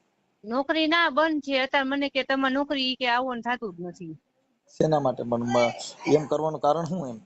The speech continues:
Speaker 1: કાગળિયા અગાઉ કરી લીધા મારા આગળ સહી.
Speaker 2: શેની, શેની સહીઓ કરી લીધી?
Speaker 1: મને કે તમે આમાં કરી નાખો, ઈ કે. પછી કે મને એવી ખબર નહોતી, મેં સહી કરી નાખી.
Speaker 2: તમે ઈ માનદ અધિકારીએ સાઈન કરાવી, તમે ભણેલ છો કે નથી?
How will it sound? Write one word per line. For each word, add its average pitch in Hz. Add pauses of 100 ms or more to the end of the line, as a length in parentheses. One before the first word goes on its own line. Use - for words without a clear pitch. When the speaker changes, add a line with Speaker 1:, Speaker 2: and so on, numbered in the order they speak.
(420)
Speaker 1:
કાગળિયા 294
અગાઉ 294
કરી 294
લીધા 262
મારા 233
આગળ 214
સહી. 202 (460)
Speaker 2:
શેની, 196
શેની 202
સહીઓ 151
કરી -
લીધી? 135 (360)
Speaker 1:
મને 285
કે 302
તમે 302
આમાં 302
કરી 330
નાખો, 226
ઈ 208
કે. 190
પછી 220
કે 208
મને 254
એવી 269
ખબર 294
નહોતી, 320
મેં 262
સહી 285
કરી 247
નાખી. 185 (1400)
Speaker 2:
તમે 113 (580)
ઈ 143
માનદ 175
અધિકારીએ 185
સાઈન 190
કરાવી, 190
તમે 185
ભણેલ 170
છો 208
કે 190
નથી? 151